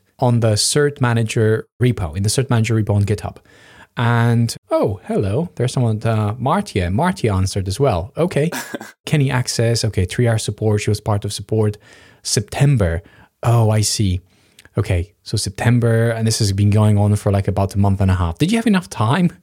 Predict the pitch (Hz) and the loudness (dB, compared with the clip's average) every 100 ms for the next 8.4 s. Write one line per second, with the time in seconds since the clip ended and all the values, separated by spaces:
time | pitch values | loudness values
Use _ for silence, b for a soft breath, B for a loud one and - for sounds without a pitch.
0 | B B B - - 135 127 123 156 135 | B B B -4 0 2 4 4 4 2
1 | - 104 120 - 139 117 113 113 110 82 | 0 -2 -2 -2 -2 0 2 2 2 0
2 | 90 B B B B 143 202 - 127 - | -4 B B B B -2 -2 -2 -4 -2
3 | 92 80 - 113 135 139 196 208 123 - | -2 -4 -6 -6 -4 0 0 0 -2 -2
4 | 208 - - 107 - 139 151 170 131 104 | -2 -4 -8 -8 -6 -2 2 4 2 0
5 | 117 - - - 254 262 226 147 147 - | -2 -6 -10 -8 -4 -2 0 0 0 -2
6 | 135 143 120 110 131 104 95 98 127 151 | -2 0 -2 -2 -2 -2 -2 -2 -2 -2
7 | 170 175 - 104 113 107 - - 101 90 | -4 -6 -6 -4 -2 -2 -4 -4 0 0
8 | 87 80 78 | -2 -6 -16